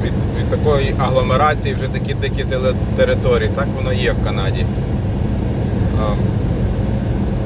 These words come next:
навіть нормального тракстопу не було, ночував, це просто була вагова з біотуалетом. Вчора вдалося розвантажитися ще ввечері. Я з тими маленькими коробочками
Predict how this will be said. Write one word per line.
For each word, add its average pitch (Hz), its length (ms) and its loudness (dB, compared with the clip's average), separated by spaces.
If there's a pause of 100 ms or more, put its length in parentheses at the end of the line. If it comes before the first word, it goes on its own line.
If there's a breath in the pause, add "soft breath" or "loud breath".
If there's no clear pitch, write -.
(880)
навіть 151 240 4
нормального 151 400 2
тракстопу 135 500 0
не 131 80 0
було, 123 220 0
ночував, 117 500 0
це - 80 0
просто 107 260 0 (120)
була 107 160 2
вагова 107 560 2 (440)
з - 20 0
біотуалетом. 117 1000 2 (720)
Вчора 202 260 4
вдалося 180 560 2
розвантажитися 165 920 -2
ще 135 140 0
ввечері. 127 480 0
Я 127 160 2 (380)
з - 100 -4
тими 127 180 -2
маленькими 131 480 -2 (100)
коробочками 127 560 2